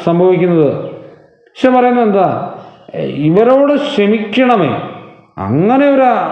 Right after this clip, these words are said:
അങ്ങനെ ഒരു കാര്യം ശതാധിപൻ ജീവിതത്തിൽ കണ്ടിട്ടുണ്ടാവില്ല. ശതാധിപൻ എന്നല്ല, അവിടെ നിന്ന് ഒരു മനുഷ്യനും കണ്ടിട്ടുണ്ടാവില്ല. സഹിച്ചുകൊണ്ടിരിക്കുന്ന, മരിച്ചുകൊണ്ടിരിക്കുന്ന ഒരു വ്യക്തിയുടെ നാവിൽ നിന്ന് പുറപ്പെടുന്ന വാക്കാണ്, "പിതാവേ,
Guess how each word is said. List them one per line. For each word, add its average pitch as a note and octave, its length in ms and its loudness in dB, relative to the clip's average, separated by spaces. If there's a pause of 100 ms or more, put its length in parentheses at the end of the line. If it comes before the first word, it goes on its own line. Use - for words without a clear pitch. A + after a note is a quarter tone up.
(320)
അങ്ങനെ B3+ 280 2
ഒരു D4 140 0 (160)
കാര്യം G3+ 560 2 (320)
ശതാധിപൻ A3+ 640 2
ജീവിതത്തിൽ A#3 600 2
കണ്ടിട്ടുണ്ടാവില്ല. E3 800 -2 (600)
ശതാധിപൻ C#3+ 380 2
എന്നല്ല, A#3 320 2
അവിടെ G#3 280 2
നിന്ന് A3+ 160 0
ഒരു G#3 160 2
മനുഷ്യനും G#3+ 380 0
കണ്ടിട്ടുണ്ടാവില്ല. E3 840 0 (640)
സഹിച്ചുകൊണ്ടിരിക്കുന്ന, G#3 1000 2
മരിച്ചുകൊണ്ടിരിക്കുന്ന G#3+ 1000 2
ഒരു G3+ 240 2
വ്യക്തിയുടെ F#3+ 720 0 (260)
നാവിൽ E3+ 420 2
നിന്ന് A3+ 160 0
പുറപ്പെടുന്ന F#3 480 0
വാക്കാണ്, D#3+ 600 0
"പിതാവേ, D#3 460 0